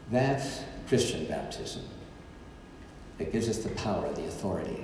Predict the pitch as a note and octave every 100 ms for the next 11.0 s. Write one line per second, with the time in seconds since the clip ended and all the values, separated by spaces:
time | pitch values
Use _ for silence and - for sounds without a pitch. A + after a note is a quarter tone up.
0 | - - C2 - - E2 - - - -
1 | - - - - - A#2 G2+ - - -
2 | - - - - - - G2+ A2 G#2 F#2
3 | E2 E2 - E2+ D#2+ - - - - -
4 | E3+ E3 - - - - - - - -
5 | F#3 G3 F#3 F#3+ - - E3 - - -
6 | - - - - - - - - - -
7 | - - - - - - G3 - - G#3
8 | - C#3 C3 - B2 C3+ C#3 A#2+ A2+ -
9 | D3 C3+ A#2+ A#2 - C3+ C3 C#3 C3+ B2+
10 | C3 C3 B2+ B2+ - E3 F3 G#2 E2+ -